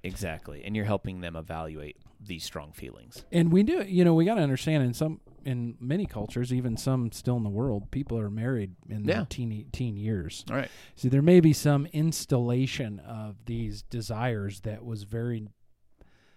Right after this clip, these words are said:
Speaker 2: naturally put there
Speaker 1: Mm-hmm.
Speaker 2: by God to
Speaker 1: Mm-hmm.
Speaker 2: get younger people
Speaker 1: Mm-hmm.
Speaker 2: married, but in our culture that has changed.
Speaker 1: Right.
Speaker 2: And so, um,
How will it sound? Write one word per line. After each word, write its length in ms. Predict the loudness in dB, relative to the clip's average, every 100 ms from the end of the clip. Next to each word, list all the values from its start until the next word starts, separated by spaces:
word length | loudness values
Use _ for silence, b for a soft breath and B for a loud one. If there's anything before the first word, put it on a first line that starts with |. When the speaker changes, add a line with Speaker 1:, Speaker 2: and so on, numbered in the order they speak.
| _ -8
Speaker 2:
naturally 560 | -4 -2 -2 0 0 0
put 220 | -2 0
there 120 | -2
Speaker 1:
Mm-hmm. 80 | -2
Speaker 2:
by 160 | -4
God 580 | -6 -6 -4 -4 -6 -4
to 100 | -2
Speaker 1:
Mm-hmm. 80 | -2
Speaker 2:
get 200 | -4 -8 _ _ _ _ _ -10 -2
younger 400 | 0 0 0 0
people 380 | 0 0 -2
Speaker 1:
Mm-hmm. 80 | -2
Speaker 2:
married, 440 | -2 -2 -4 -6 -6
but 160 | -6
in 220 | -2 2
our 140 | 4 2
culture 460 | 2 2 2 0
that 180 | -2 -2
has 140 | -6 -6
changed. 580 | -8 -10 -12 -16 -8
Speaker 1:
Right. 240 | -8 -8 b b b b -6
Speaker 2:
And 300 | -2 -2 0
so, 640 | 4 6 6 6 2 -4 -2
um, 560 | 0 2 0 -4 -10